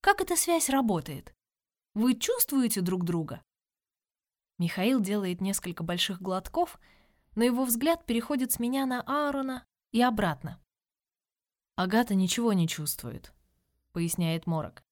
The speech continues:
«Я, если обращаю внимание, ощущаю просто нить, что нас связывает. При желании могу определить, где она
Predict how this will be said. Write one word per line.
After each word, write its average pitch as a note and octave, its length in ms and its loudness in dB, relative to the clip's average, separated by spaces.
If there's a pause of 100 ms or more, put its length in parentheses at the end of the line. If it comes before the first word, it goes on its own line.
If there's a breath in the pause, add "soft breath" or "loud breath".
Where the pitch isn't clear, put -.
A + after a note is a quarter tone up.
(1040)
«Я, B3 300 2
если G3 400 0
обращаю F#3+ 560 0
внимание, F#3+ 680 0 (380)
ощущаю A#3 560 2
просто B3 540 -2 (360)
нить, A#3+ 380 2
что - 260 -2
нас D#3 220 2
связывает. D#3+ 760 0 (1160)
При A#3 160 6
желании C4+ 420 4
могу G#3+ 300 4
определить, A3+ 580 2
где G#3 320 2
она D#3+ 360 0